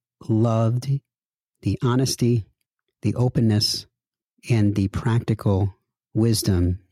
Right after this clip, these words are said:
that he shares. That is one of them. The, but there are so many others, including yours, Dave, that I love listening to on a daily basis.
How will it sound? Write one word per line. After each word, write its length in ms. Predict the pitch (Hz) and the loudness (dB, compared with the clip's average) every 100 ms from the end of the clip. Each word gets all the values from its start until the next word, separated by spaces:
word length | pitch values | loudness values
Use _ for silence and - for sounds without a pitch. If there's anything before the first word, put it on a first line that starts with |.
| _ | _
that 300 | 110 101 98 | 0 2 2
he 100 | 101 | 0
shares. 540 | 92 85 78 107 - - _ _ _ _ - - | 0 -2 -2 -4 -8 -14 _ _ _ _ -10 -4
That 200 | 123 131 | 0 0
is 160 | 113 | 0
one 220 | 120 127 165 | 2 2 2
of 80 | |
them. 400 | 160 156 165 160 - _ _ _ _ | 2 4 2 0 -6 _ _ _ _
The, 500 | 185 123 110 107 107 - _ - - - _ | -4 0 2 2 0 -4 _ -20 -20 -20 _
but 380 | 123 120 117 - | -4 -2 -4 -2
there 180 | 113 104 | 0 0
are 40 | |
so 260 | - - 151 | 0 0 2
many 280 | 147 120 117 | 2 2 2
others, 520 | 117 117 120 117 170 - - | 2 2 2 -2 -8 -14 -4
including 500 | 110 - 143 131 120 | -4 -2 0 2 4
yours, 280 | 117 120 113 | 4 2 0
Dave, 380 | 117 113 110 - 440 392 330 _ _ _ - | 2 2 0 -6 -20 -20 -20 _ _ _ -2
that 380 | 113 113 110 170 | 2 2 2 0
I 160 | 117 107 | 0 2
love 320 | 113 127 117 | 2 0 0
listening 400 | 117 - 110 110 | 0 0 0 0
to 380 | - 110 107 117 | 0 2 2 0
on 280 | 117 101 104 | 0 0 0
a 460 | 120 101 95 101 139 165 156 - - | 0 0 2 0 -2 -6 -12 -14 -8
daily 300 | 107 98 101 | -2 0 0
basis. 560 | 107 127 - 123 - | 0 0 2 0 -2